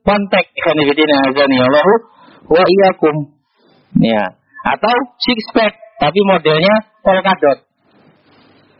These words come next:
Gitu ya.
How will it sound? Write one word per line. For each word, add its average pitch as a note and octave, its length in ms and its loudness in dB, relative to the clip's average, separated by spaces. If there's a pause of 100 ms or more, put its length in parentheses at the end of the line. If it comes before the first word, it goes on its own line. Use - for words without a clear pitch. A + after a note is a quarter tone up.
(2250)
Gitu C3 240 2
ya. C#3 180 0